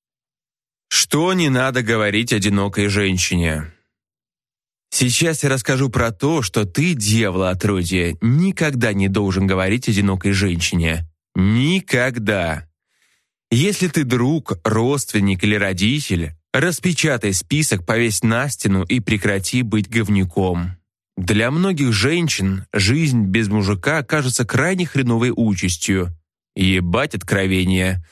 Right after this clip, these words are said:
Но, несмотря на это, нежная половина населения научилась приспосабливаться. Занимать пустую кровать вибраторами,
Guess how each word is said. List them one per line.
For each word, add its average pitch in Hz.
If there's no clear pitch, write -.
Но, 156
несмотря 180
на 156
это, 180
нежная 123
половина 113
населения 110
научилась 117
приспосабливаться. 92
Занимать 160
пустую 110
кровать 101
вибраторами, 120